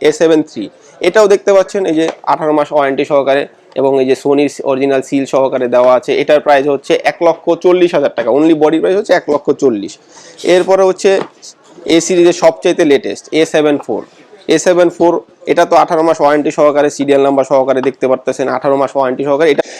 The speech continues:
পূর্বের প্রাইস ছিল দুই লক্ষ বিশ হাজার টাকা, আজকের প্রাইস হচ্ছে দুই লক্ষ আঠারো হাজার টাকা। আমরা এরপরে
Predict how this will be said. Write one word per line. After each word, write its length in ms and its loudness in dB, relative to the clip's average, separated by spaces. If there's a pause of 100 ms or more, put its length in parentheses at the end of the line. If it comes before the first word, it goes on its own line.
(200)
পূর্বের 220 4
প্রাইস 200 2
ছিল 160 2
দুই 140 0
লক্ষ 200 0
বিশ 200 -2
হাজার 180 0
টাকা, 200 0
আজকের 320 -2
প্রাইস 180 0
হচ্ছে 240 -4
দুই 160 0
লক্ষ 260 0
আঠারো 360 -2
হাজার 220 -6 (100)
টাকা। 200 -18 (720)
আমরা 300 0
এরপরে 400 2